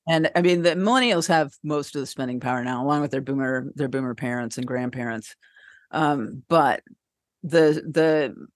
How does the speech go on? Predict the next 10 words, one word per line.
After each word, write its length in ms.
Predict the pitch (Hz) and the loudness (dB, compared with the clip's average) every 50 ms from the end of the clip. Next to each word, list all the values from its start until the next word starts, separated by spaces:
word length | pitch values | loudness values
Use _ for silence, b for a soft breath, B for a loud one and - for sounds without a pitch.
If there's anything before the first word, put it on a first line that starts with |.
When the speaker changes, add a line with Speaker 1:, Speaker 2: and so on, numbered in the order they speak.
| _ _ | _ _
Speaker 2:
sort 200 | - - 190 165 | -4 -2 0 0
of 100 | 160 - | 0 0
bent 280 | - 160 165 165 170 - | 2 2 2 2 0 -4
towards 440 | - 170 156 151 147 135 - - - - _ _ - | -2 2 2 2 2 0 -4 -8 -8 -10 _ _ -4
things 260 | 170 156 151 139 - | -2 -2 -2 0 2
like 160 | 156 147 127 | 2 2 2
sustainability 920 | - - 147 143 - - 151 147 143 139 131 143 139 139 139 131 143 139 135 | 0 -4 -6 -6 -4 -2 -2 -2 -2 -2 -2 -2 -2 -2 -2 -2 -2 -2 -2
and 160 | 139 143 139 | -4 -4 -2
corporate 360 | - - 170 165 165 147 127 | 2 2 2 4 4 0 2
values 680 | 135 143 135 139 143 139 135 117 87 127 - - - - | 2 2 2 2 2 0 0 -2 -4 -6 -8 -10 -12 -14